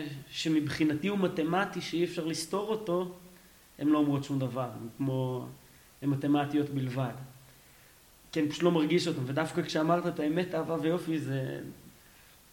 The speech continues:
אני לא יודע להגיד את זה עוד במילים, אבל אתמול עשינו קבלת שבת בבית הכנסת, פעם ראשונה מ-, מתחילת הקורונה. אישרו עכשיו תפילות בקבוצות קטנות, היינו ארבעה אנשים.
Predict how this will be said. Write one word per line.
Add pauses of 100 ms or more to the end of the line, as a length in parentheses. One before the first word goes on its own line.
(200)
אני
לא
יודע
להגיד
את
זה
עוד
במילים,
אבל (180)
אתמול
עשינו
קבלת
שבת
בבית
הכנסת, (140)
פעם
ראשונה
מ-,
מתחילת
הקורונה. (840)
אישרו
עכשיו
תפילות
בקבוצות
קטנות,
היינו
ארבעה
אנשים.